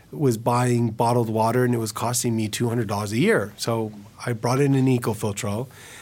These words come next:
Uh, my wife didn't like what the Ecofiltro looked like, so I said, "Well, what if I put it in a beautiful ceramic receptacle?"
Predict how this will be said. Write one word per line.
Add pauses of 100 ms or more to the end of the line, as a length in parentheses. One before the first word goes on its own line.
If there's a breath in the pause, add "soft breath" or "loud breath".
(180 loud breath)
Uh,
my
wife
didn't
like
what
the
Ecofiltro
looked
like,
so
I
said,
"Well,
what
if
I
put
it
in
a
beautiful
ceramic
receptacle?"